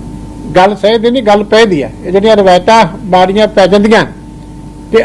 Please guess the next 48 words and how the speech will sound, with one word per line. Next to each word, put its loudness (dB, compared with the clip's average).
ਆਪਣੀ 0
ਪੋਸਟਿੰਗ 0
ਵਾਸਤੇ, 2
ਦੂਜੇ 0
ਵਾਸਤੇ, 2
ਚੰਗੇ 4
ਅਫਸਰ -2
ਤਾਂ 2
ਵਿਚਾਰੇ 4
ਨੁਕਸਾਨ 0
'ਚ -8
ਜਾਂਦੇ 2
ਆ, 0
ਉਹ 6
ਅਸੂਲ 0
ਦੀ 0
ਗੱਲ 2
ਕਰਦੇ 0
ਰਹਿੰਦੇ 2
ਆ, 0
ਤੇ 4
ਇਹੋ 4
ਜਿਹੇ 4
ਜਿਹੜੇ 4
ਆ 4
ਮਾੜੇ 4
ਐਮ 0
ਐਲ -2
ਏ 0
ਦੇ 2
ਨਾਲ 2
ਰਲ 4
ਕੇ 2
ਤੇ 0
ਇਹ 2
ਜਿਹੜਾ 4
ਨੁਕਸਾਨ -2
ਕਰਦੇ 0
ਆ 2
ਸਿਸਟਮ -2
ਦਾ, 2
ਇਹਨਾਂ 4
ਦੀ 0
ਸ਼ਨਾਖਤ 2
ਕਰਕੇ 2
ਤੇ -4
ਇਹਨਾਂ 2
ਦੇ 2